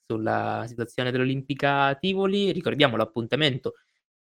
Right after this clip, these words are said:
alle quindici di questa domenica all'Attilio Testa di Castel Madama per la prima giornata tra Aniene e Olimpica Tivoli. Eh, niente, Presidente, io la ringrazio, come detto, e ricordo agli spettatori che sarà disponibile l'intervista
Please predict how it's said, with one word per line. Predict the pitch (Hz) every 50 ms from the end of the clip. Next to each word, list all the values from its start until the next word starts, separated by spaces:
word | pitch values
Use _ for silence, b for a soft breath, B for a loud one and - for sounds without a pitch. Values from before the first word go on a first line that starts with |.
| _ _ _ _ _ _ _ _ _ _ _ _ _ _ -
alle | - 131 135 156
quindici | 151 - 196 143 117 107 101 - 110
di | 110 110
questa | - 110 - 127
domenica | 139 139 120 107 107 110
all'Attilio | 110 113 - - 131 127 127 120 117
Testa | 117 135 123 120 - 113
di | 117 113
Castel | - 110 - - 131 131 135 131 131
Madama | 127 131 135 139 127 117 110 -
per | _ - 120 120 117 123 113 113
la | 117 117
prima | 117 151 139 127
giornata | 127 131 135 127 131 139 113 110 110 107
tra | 113 117 107 -
Aniene | - 127 120 123 123 123 117 113 110 -
e | - 120 - -
Olimpica | 131 139 143 139 - 160 160 175
Tivoli. | 175 - 208 202 214 214 226 233 _ _ _ _ _ _ _ _ _ _
Eh, | - 143 139 139 147 156
niente, | 190 160 113 - 113
Presidente, | - 160 139 123 110 110 110 -
io | 151 143
la | 139
ringrazio, | 139 151 151 160 175 208 240 233 - - - 240 247 -
come | - 123 120
detto, | 139 185 - _ - 220 226 - _ _ -
e | - - 120
ricordo | 120 117 135 131 127 127 127 123 123 120 123 120 120 120 120 117 117 117 117 117
agli | 104 107 117 117 123
spettatori | 123 - - 127 - 131 160 151 127 - - _
che | - 113 110 110
sarà | 110 - - - 110 110 113 113 110 110 110 110 113 113 113 _ _ _
disponibile | - 127 - - - 143 156 143 117 107
l'intervista | 110 110 117 113 - 113 135 147 151 131 - - 113 101